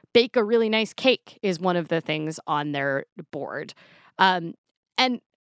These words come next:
when you're thinking about financial goals, I think it's helpful to take that orb of rebirth and go, "If I was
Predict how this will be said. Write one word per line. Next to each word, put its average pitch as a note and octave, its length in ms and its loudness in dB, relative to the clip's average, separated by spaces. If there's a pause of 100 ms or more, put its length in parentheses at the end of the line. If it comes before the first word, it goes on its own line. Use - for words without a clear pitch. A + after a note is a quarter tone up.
(360)
when A#3 580 0
you're F#4 140 2
thinking C4+ 220 -2
about G#3 180 2
financial F#3 360 -4
goals, E3 400 -4
I D#3+ 140 -2
think G3+ 260 -8
it's G3+ 100 -6
helpful D#3 800 -4
to E3 120 -10
take - 260 -8
that D3+ 220 0
orb D#3 280 -6
of D#3 160 -8
rebirth D3 540 -6
and D3 200 -6
go, C3+ 400 -4 (1200)
"If A3+ 300 2 (500)
I A#3+ 220 4
was B3+ 460 0